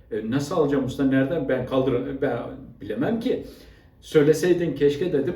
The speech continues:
"Ben araştırırdım, şey yapardım." O zaman bana söylediği taktik şuydu arkadaşlar. Tırnağınızı, e, kemik kısmını şöyle bir taşın üzerine sürün. Düz de sürebilirsiniz.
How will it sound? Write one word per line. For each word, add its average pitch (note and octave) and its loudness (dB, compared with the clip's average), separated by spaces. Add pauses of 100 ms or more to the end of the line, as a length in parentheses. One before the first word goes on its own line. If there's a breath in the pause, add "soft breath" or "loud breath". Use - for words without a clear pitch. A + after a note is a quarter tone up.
"Ben D#3+ -2 (200)
araştırırdım, E3+ -2
şey D#3 0
yapardım." E3 2 (480 loud breath)
O G#3 4
zaman E3+ 0
bana E3+ 2
söylediği E3+ 0
taktik E3 -4
şuydu D#3+ -4
arkadaşlar. A2+ -2 (220 loud breath)
Tırnağınızı, F3+ -2 (100)
e, C#3+ 2
kemik F3+ -6
kısmını C#3 0
şöyle D#3+ 0
bir D#3+ -2 (440 loud breath)
taşın D#3 -2 (420)
üzerine E3 2
sürün. C3+ -2
Düz E3 -4
de C#3 2
sürebilirsiniz. C3 -2